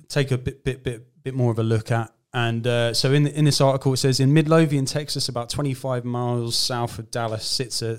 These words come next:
twelve hundred acre summer camp run by the Salvation Army. Lately, the lake where kids normally canoe is doubling for the Sea of Galilee. On its banks is a replica of the biblical vi-, village of Capernaum.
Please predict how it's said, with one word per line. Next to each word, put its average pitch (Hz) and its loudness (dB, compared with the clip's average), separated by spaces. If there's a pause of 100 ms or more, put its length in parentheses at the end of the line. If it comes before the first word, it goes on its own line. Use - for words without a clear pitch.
(120)
twelve 143 0
hundred 127 2
acre 120 -2
summer 127 0
camp 107 -8
run 117 -2
by 113 -2
the 107 -8
Salvation 107 -6
Army. 120 2 (460)
Lately, 147 2
the 127 -2
lake 147 -2
where 127 -2
kids 131 -6
normally 131 0
canoe 135 0
is 120 0
doubling 123 -4
for 123 -8
the 117 -6
Sea 113 -6
of 110 -10
Galilee. 113 -4 (360)
On 120 -2
its 127 -2
banks 156 0
is 135 0
a 127 -4
replica 139 -4
of 117 -2
the 120 -2
biblical 135 -2
vi-, 127 -4 (220)
village 127 -2
of 113 -8
Capernaum. 117 -2